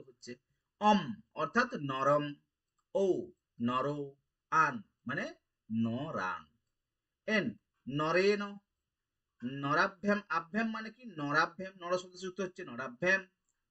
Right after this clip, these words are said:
নরই। আয় নরায়, দ্বিবচন কি হচ্ছে, আভ্যাম মানে নরাভ্যাম, এভ্য মানে নরেভ্য, আত, আত নরাত, নরাভ্যাম, নরেভ্য,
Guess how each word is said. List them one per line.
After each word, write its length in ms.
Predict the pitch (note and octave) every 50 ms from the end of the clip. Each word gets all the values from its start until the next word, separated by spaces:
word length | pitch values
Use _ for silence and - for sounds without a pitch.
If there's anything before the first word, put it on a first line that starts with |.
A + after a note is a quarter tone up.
| _ _ A2 A2+
নরই। 360 | A#2+ A#2+ A#2+ B2 C3+ C#3+ C#3+ C#3 C3+ C3+ C3+ C#3+ _ _ _ _ _ _ _ _ _ _ _ _ _
আয় 300 | - G3+ G#3+ G#3+ G#3 G#3+ - _ _ _ _ _ _ A2+
নরায়, 580 | B2+ C#3+ D3 D#3 F3 F#3 G3 G3 G3 G3+ G3+ G3 G3+ G#3 - _ _ _ _ _ _ _
দ্বিবচন 340 | _ E3+ F3 F#3 F#3 G3+ G3+
কি 80 | - B3
হচ্ছে, 220 | A#3+ A#3 - A3 - -
আভ্যাম 420 | - D#3+ E3 D#3+ - F#3 F#3+ F3+ E3+
মানে 160 | D3 C#3+ D3+ D3
নরাভ্যাম, 760 | B2 A2+ A#2+ B2+ C3 B2 A#2 A#2 E3+ F3+ G3 G3 G3 G3 G3 _ _ _ _ _ _ _ _ _ _ _ _ _ _ _ _ -
এভ্য 300 | F3 F#3 D#3+ C#3+ D#3+ F3+
মানে 420 | E3+ E3 F3+ G#3+ C#4 F4 F4+ - _ _ _ -
নরেভ্য, 840 | - B2+ C3 C3 C#3 D#3 D#3 C#3 B2 A#2 A2+ A2+ - - C3+ C3+ C#3 - _ _ _ _ _ _ _ _ _
আত, 260 | - F#3 G#3 G#3 - - _ _ _ _ _ _ _ _ _ _ _ _ _ _ _ _ _ _ _ _ _ _
আত 260 | G3 G#3 A3 G#3+ - _ _ _ _ _ _ _ _ _ -
নরাত, 500 | G#2+ A2 A2+ A2+ A#2 B2 C3+ D#3 F3 - - _ _ _ _ _ _ _ _ _ _ _ _ _ _ G#2
নরাভ্যাম, 680 | G#2 A2 A#2 A#2+ A#2+ A#2 A2 A#2 E3+ E3+ F3+ F3+ F3+ F3+ _ _ _ _ _ _ _ _ _ _ G2
নরেভ্য, 760 | G2 F#2+ F#2+ F#2+ F#2 F2+ - _ B2 C#3+ D3+ D3+ D3+ D3+